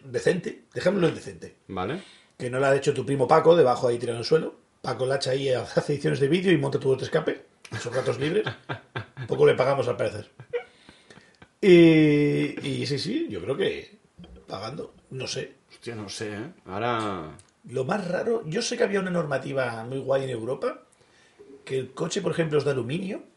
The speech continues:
Speaker 1: son básicamente gamas altas, no podía estar pulido, tenía que estar pintado, porque si no reflejaba y podías causar un accidente.
Speaker 2: No lo enten-, ¿coches de aluminio?
Speaker 1: Por ejemplo, tú tienes un coche normal y son de chapa, son de chapa de cero ocho micras, es decir, chapa barata.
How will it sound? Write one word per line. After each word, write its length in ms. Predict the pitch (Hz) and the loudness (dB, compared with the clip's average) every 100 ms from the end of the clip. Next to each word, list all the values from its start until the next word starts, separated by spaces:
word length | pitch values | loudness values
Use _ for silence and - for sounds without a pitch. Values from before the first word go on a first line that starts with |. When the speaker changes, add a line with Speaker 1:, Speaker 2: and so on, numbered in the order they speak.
| _ _ | _ _
Speaker 1:
son 300 | - 98 98 | -16 -16 -14
básicamente 440 | 90 98 98 95 | -14 -14 -14 -14
gamas 260 | 90 92 - | -14 -12 -8
altas, 300 | 131 - - - _ | -6 -4 -4 -8 _
no 240 | 107 139 170 | -8 -4 -2
podía 200 | 160 156 | 0 -2
estar 280 | - 175 170 | -2 -6 -6
pulido, 280 | 143 131 101 | -8 -6 -6
tenía 140 | 120 | -8
que 60 | 143 | -6
estar 220 | - 175 | -6 -6
pintado, 480 | 143 95 113 92 - _ | -10 -10 -12 -12 -14 _
porque 200 | - 107 | -16 -12
si 100 | 113 | -10
no 100 | 127 | -4
reflejaba 600 | 147 151 143 143 185 208 | -2 -2 -4 -4 -2 -2
y 60 | 139 | -4
podías 260 | 123 120 - | -6 -6 -6
causar 200 | 117 113 | -6 -6
un 60 | |
accidente. 340 | - 135 - - _ _ _ | -8 -14 -18 -20 _ _ _
Speaker 2:
No 180 | 117 127 | 4 4
lo 80 | 143 | 4
enten-, 340 | 127 110 - | 2 -4 -4
¿coches 320 | 123 123 190 | -6 -2 2
de 60 | 135 | 4
aluminio? 600 | 104 92 92 87 101 196 - _ _ | 4 2 -2 -2 -2 -4 -10 _ _
Speaker 1:
Por 140 | - | -8
ejemplo, 340 | 143 101 107 - | -4 -4 -6 -4
tú 180 | 139 131 | -4 -4
tienes 260 | 151 139 | -6 -6
un 60 | 143 | -2
coche 220 | 143 147 | -2 0
normal 300 | 135 131 135 | -2 -2 -4
y 40 | |
son 200 | - 117 | -6 -8
de 100 | 98 | -10
chapa, 360 | 87 73 - - _ | -10 -12 -16 -20 _
son 180 | - 80 | -20 -16
de 80 | 80 | -14
chapa 320 | 90 - 92 | -12 -14 -14
de 160 | 78 - | -14 -14
cero 180 | 85 - | -14 -14
ocho 120 | 78 | -16
micras, 420 | 78 - - - _ _ _ - | -16 -16 -16 -18 _ _ _ -18
es 100 | 82 | -18
decir, 240 | - 82 | -16 -14
chapa 440 | - - 98 98 92 | -12 -12 -12 -12 -12
barata. 300 | - 82 80 | -12 -14 -14